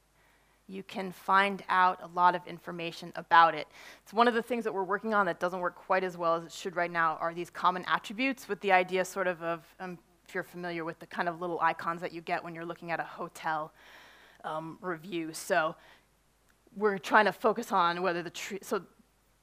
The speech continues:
one of the glitches that I'm fixing right now is that these little common attribute things don't work. But there's one for flowering, there's one for trees that are native to California, one that are trees that are edible, trees that have fall color, and my American elm, which is none of those things,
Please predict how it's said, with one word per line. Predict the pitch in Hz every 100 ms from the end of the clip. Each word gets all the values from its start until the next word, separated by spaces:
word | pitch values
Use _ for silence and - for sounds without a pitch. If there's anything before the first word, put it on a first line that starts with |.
| _ _
one | 214 196
of | 170
the | 165
glitches | 185 170 170
that | 175 147
I'm | 185
fixing | - - 160
right | 160 151
now | 165 156
is | 156
that | 156
these | 160 151
little | 165
common | - 160 165
attribute | 147 147 - 143
things | - 160
don't | 170 151
work. | 160 - - -
But | 190 - - -
there's | 160 180
one | 185 175
for | - 165
flowering, | - 196 180 180 180 175
there's | 175 160 160
one | 170
for | 160 180 156 - -
trees | - 196
that | 175
are | 165
native | 170 165
to | -
California, | 170 156 147 - 277 262 254
one | 214 185
that | 175
are | 165
trees | - 180 170 -
that | -
are | 151 -
edible, | 214 202 202 196 - - - -
trees | - 190
that | 180
have | 165 170
fall | - 156
color, | - 220 196 185 185 - - -
and | 175 175
my | 170 156
American | 160 165 160 160
elm, | 180 180 170 165 _ -
which | 170 - -
is | 165
none | 175 180
of | 160
those | 156 156
things, | 170 156 156 - -